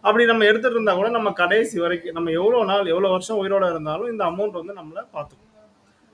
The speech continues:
So, இந்த அமௌண்ட்டை ரீச் பண்றதுக்கு நமக்கு எஸ் ஐ பி பார்த்தீங்கன்னா, ஃபிஃப்டீன் தௌசண்ட் எஸ் ஐ பி இன்னையில இருந்து அவர் ஸ்டார்ட் பண்ணாருன்னா,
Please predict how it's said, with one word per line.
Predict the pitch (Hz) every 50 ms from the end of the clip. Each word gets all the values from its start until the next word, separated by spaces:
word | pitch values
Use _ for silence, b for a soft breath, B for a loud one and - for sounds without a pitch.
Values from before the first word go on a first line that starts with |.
| _ _ _
So, | - 247 247
இந்த | 240 226 240 254 247 240 247 247 226
அமௌண்ட்டை | 214 214 220 254 262 277 269 247 269 247
ரீச் | 214 220 240 233 220 -
பண்றதுக்கு | 226 214 190 180 175 175 175 226
நமக்கு | 220 208 208 208 202 208 196
எஸ் | 180 180 180 -
ஐ | 226 226
பி | 196 208 208
பார்த்தீங்கன்னா, | 175 170 165 156 160 151 151 151 185 247 285
ஃபிஃப்டீன் | - 240 214 - - 262 233 196 156
தௌசண்ட் | 156 160 185 226 220
எஸ் | 185 180 - 180
ஐ | 165 151
பி | 147 190 262 349 370 - b b b b b b -
இன்னையில | - 220 233 233 226 196
இருந்து | 165 170 180 196 202 202 - -
அவர் | - 175 196 202
ஸ்டார்ட் | - - 196 190 190 185 -
பண்ணாருன்னா, | 185 160 147 139 135 139 160 220 302